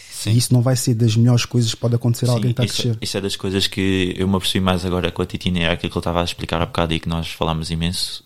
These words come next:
Speaker 1: é a falta de, eh, figuras que a comunidade africana tem para olhar para
Speaker 2: Não tem.
Speaker 1: para, para,
Speaker 2: Eu
Speaker 1: para
Speaker 2: perguntei.
Speaker 1: a-, aspiracionais.
Speaker 2: Exatamente. Eu perguntei num salão, num barbeiro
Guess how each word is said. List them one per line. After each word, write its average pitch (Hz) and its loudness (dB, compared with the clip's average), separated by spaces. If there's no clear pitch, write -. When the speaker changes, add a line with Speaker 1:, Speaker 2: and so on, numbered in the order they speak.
Speaker 1:
é 90 2
a - -12
falta 90 0
de, 85 0
eh, 78 0
figuras 92 0
que 78 0
a 87 0
comunidade 87 0
africana 87 -2
tem 90 0
para 87 0
olhar 85 2
para 82 2
Speaker 2:
Não 190 0
tem. 202 0
Speaker 1:
para, 90 4
para, 98 0
Speaker 2:
Eu 190 2
Speaker 1:
para 110 4
Speaker 2:
perguntei. 113 4
Speaker 1:
a-, 113 0
aspiracionais. 113 -2
Speaker 2:
Exatamente. 208 0
Eu 185 6
perguntei 170 2
num 143 6
salão, 120 2
num 127 2
barbeiro 110 2